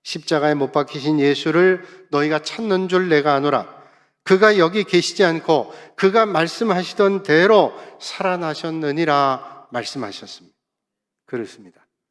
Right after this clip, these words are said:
예수님께서는 죽음에서 일어나셨습니다. 에게이로 하셨습니다. 부-, 예수님께서 부활하셨습니다.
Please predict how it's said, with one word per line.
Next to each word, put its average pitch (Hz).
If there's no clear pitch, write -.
예수님께서는 135
죽음에서 160
일어나셨습니다. 123
에게이로 117
하셨습니다. 151
부-, -
예수님께서 190
부활하셨습니다. 110